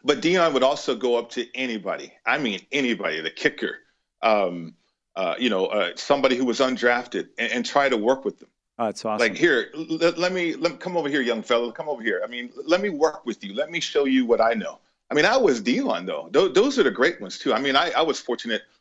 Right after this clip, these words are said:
Speaker 1: to play with a number of great players, uh, Elway included, Warren Moon in-, included. So, look,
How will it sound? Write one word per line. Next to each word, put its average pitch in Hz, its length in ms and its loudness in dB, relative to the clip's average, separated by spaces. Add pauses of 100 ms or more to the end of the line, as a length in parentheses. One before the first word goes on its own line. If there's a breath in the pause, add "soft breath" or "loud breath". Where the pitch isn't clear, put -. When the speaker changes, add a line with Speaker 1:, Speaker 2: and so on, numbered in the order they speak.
(240)
Speaker 1:
to 123 60 -6
play 135 180 2
with 120 180 2
a 110 40 2
number 123 340 2
of 90 100 -4
great 98 240 0
players, 90 540 -4
uh, 110 160 0
Elway 143 380 4
included, 135 480 0
Warren 131 280 -2
Moon 131 180 -2
in-, 117 80 -8 (200)
included. - 480 0
So, - 140 -2
look, 123 300 0